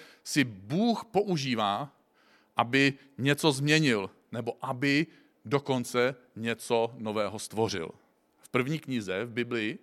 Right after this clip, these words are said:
v knize Genesis, se píše: „Na počátku Bůh stvořil nebe a zemi, země pak byla pustá a prázdná, nad propastí byla tma a nad vodami se vznášel,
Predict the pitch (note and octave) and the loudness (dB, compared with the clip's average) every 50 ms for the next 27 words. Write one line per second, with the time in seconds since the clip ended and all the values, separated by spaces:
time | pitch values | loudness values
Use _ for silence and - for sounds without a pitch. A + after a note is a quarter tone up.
0 | _ _ _ _ _ _ _ _ _ _ - F2+ F2 G#2 G#2+ - - B2 A#2+ A#2 | _ _ _ _ _ _ _ _ _ _ -16 -12 -10 -10 -10 -8 -6 -4 -4 -2
1 | A2+ C3 A#2+ A#2+ G#2+ G2 F#2+ F2+ G2 G#2+ B2+ - - - - C#3 - - B2 B2+ | -2 -2 0 0 0 0 -2 -2 -2 -2 -2 -4 -4 -2 -2 -2 -2 0 -2 0
2 | - - D#3+ D#3+ D#3 D#3 - - - - - - - _ - - B2 C3 F3+ E3 | 2 4 6 4 4 2 -4 -16 -20 -20 -20 -20 -20 _ -2 0 2 4 2 2
3 | - F#3 F3+ F#3 F3+ F3 - - F#3+ F#3+ F#3+ F#3+ - A#2 A2+ C#3+ D#3+ C#3 - - | 4 4 4 4 4 2 0 2 4 4 4 4 2 0 0 0 0 0 -2 -8
4 | - B2+ B2+ D#3+ E3+ D3+ E3 E3 E3 D3+ D3 C#3+ D3+ D3 - C3+ A#2 G#2+ A#2 A2 | -4 0 4 4 4 6 4 4 4 4 4 6 6 6 4 4 2 2 2 0
5 | G#2+ A2 A#2 C3 F#3 G3 - _ _ _ _ _ _ _ _ - - A2 C#3 C#3+ | 2 2 0 0 0 -2 -6 _ _ _ _ _ _ _ _ -8 -2 2 2 2
6 | D3 D3+ D3+ D3 - D3 C#3 C3+ D3 D3 B2 - - - D3+ D3 - - - D#3+ | 4 4 2 4 4 4 4 6 6 6 4 4 2 -2 -4 -4 -2 2 2 4
7 | E3 - D3 - - C3 A#2+ A#2+ A2 A2 A2+ G#2+ G#2 G2+ G#2+ A#2+ A2 G#2+ G#2+ G#2+ | 4 4 2 2 4 6 8 8 8 8 8 6 4 0 2 4 6 8 8 8
8 | B2+ E3 F#3 - - _ _ _ _ _ _ _ _ _ _ _ _ _ _ _ | 6 4 4 0 -6 _ _ _ _ _ _ _ _ _ _ _ _ _ _ _
9 | _ _ _ _ _ _ _ _ _ _ _ _ _ _ _ _ _ _ _ - | _ _ _ _ _ _ _ _ _ _ _ _ _ _ _ _ _ _ _ 0
10 | A#2 B2+ - - E3+ D#3+ - D#3+ D3+ - - C#3+ C3 C3+ B2 A2+ G#2 - A#2 B2 | 0 2 4 4 4 6 6 6 4 4 0 0 4 6 6 6 4 4 4 4
11 | A#2+ C3 D3 C3 B2 C3 D3 D3 C#3+ D3 C3+ C3 B2 C3 B2+ - C3 A2 A2+ A#2 | 6 6 6 4 4 4 4 4 4 4 6 6 4 4 2 0 -2 2 4 4
12 | A#2 A#2+ A#2+ C3+ B2+ B2 | 4 6 4 2 0 0